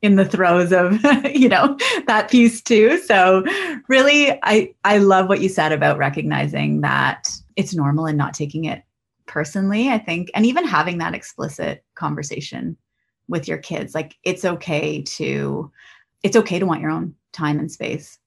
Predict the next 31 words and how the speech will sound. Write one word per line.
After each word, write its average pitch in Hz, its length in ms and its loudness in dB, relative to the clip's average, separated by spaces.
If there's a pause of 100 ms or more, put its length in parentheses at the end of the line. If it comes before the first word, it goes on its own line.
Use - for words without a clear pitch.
(180)
It's 202 140 0
okay 170 380 0
that 147 140 -2
you 160 120 -4
don't 156 200 -4
wanna 143 180 2
hang 139 220 -2
out 127 100 -8
with 143 140 -10
me - 100 -8
right - 220 -10
now. - 320 -8
It - 320 -20
takes 208 180 -2
a 226 60 2
lot 202 160 2
of 175 40 -2
the 185 60 -4
guilt 160 460 -4
out 190 180 -2
of 190 160 -4
that 196 340 0
for, 202 600 -6
for 190 160 0
them 208 160 0
and 190 80 -2
allows 165 300 -2
them 175 120 -6
a 170 80 -6
little 165 220 -4
freedom 170 560 -2